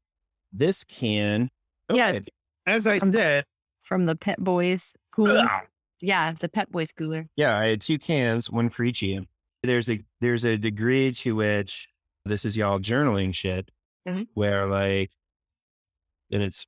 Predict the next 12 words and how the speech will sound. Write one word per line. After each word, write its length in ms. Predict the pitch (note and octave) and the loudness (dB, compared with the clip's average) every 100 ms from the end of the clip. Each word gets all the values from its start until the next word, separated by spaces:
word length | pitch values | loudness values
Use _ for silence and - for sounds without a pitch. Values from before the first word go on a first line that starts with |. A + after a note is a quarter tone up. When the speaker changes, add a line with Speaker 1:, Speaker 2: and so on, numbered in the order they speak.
| - | -14
Speaker 1:
freaking 540 | - A#2+ A#2+ G#2+ G2+ | -6 -4 0 0 2
wonderful 480 | F#2+ G#2 G2 G#2+ G#2 | 2 0 0 -2 0
that 80 | G2+ | 0
y'all 340 | F#2+ G2 F#2+ | 0 0 2
are 360 | F#2+ F#2 F#2 F#2 - _ _ _ _ _ - | 2 2 0 -4 -10 _ _ _ _ _ -6
going 260 | G#2+ G#2 G#2 | 0 2 0
to 60 | |
the 60 | F#2+ | 0
trouble 320 | - G2+ F#2 | -2 -2 -2
to 80 | F2+ | -2
do 220 | A#2+ C#3 | 0 2
this. 400 | F#2+ F2+ - | 0 -2 -6